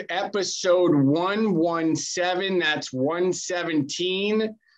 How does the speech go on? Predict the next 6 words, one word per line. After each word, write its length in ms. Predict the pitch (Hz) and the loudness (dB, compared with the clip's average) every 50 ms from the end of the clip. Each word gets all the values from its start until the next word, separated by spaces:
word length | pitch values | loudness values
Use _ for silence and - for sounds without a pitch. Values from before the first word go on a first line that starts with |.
| _ _ _ _ _ _ _ - | _ _ _ _ _ _ _ -8
Uh, 200 | - 143 147 147 143 | -4 0 2 2 4
we 260 | 135 151 185 208 220 | 4 4 4 4 2
have 420 | 214 202 196 190 190 165 - - - 160 | 0 2 2 2 2 2 0 -2 -4 -2
Adam's 520 | 160 180 202 226 226 220 220 202 208 208 | 0 0 2 2 2 2 0 -2 -4 -6
Chimera, 920 | 202 - 202 190 175 170 170 180 196 208 220 226 226 226 233 233 226 226 226 - | -8 -6 -2 -2 0 2 2 2 2 2 2 2 4 4 4 2 2 -2 -4 -4
Rooted. 920 | 185 147 127 135 156 175 196 214 220 240 262 277 302 320 302 254 226 - | -2 -2 0 0 0 0 0 0 -2 -2 -2 -2 -2 -2 -4 -4 -6 -8